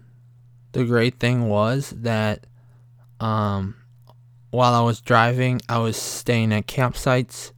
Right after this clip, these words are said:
um, on organic farms. They didn't have Wi-Fi a lot of the time, so I was stuck with my thoughts, with reading books, and a lot of things like that. So, um, I was stuck, like,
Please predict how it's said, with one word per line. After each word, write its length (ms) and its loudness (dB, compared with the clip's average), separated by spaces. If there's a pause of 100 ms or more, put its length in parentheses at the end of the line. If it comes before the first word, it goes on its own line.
(680)
um, 480 2
on 160 2
organic 500 0
farms. 380 0
They 100 0
didn't 240 -2
have 240 0
Wi-Fi 800 0 (320)
a 60 -4
lot 140 4
of 60 4
the 100 2
time, 320 0 (420)
so 460 0 (120)
I 140 2
was 180 0
stuck 320 -2
with 120 -4
my 180 0
thoughts, 640 0 (300)
with 220 -4
reading 420 0
books, 560 -2 (520)
and 460 0
a 80 -6
lot 160 0
of 80 -4
things 240 -2
like 160 -2
that. 280 0
So, 360 -4 (720)
um, 440 -2 (360)
I 100 0
was 180 0
stuck, 320 -6
like, 300 -4